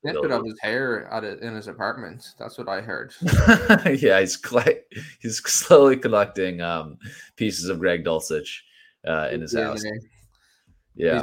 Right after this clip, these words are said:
Speaker 1: gonna, he's gonna clone him in future years.
Speaker 2: <laughs>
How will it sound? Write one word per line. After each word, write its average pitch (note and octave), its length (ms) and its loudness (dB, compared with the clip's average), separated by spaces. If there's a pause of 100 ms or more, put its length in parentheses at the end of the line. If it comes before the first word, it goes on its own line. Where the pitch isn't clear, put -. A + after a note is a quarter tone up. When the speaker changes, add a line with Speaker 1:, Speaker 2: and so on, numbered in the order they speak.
Speaker 1:
gonna, B2+ 160 -6
he's A#2+ 160 -2
gonna B2 200 -4
clone A2+ 420 -6
him A2+ 300 -10 (560)
in A2+ 140 -10
future A2 400 -8
years. - 640 -10
Speaker 2:
<laughs> - 1200 -4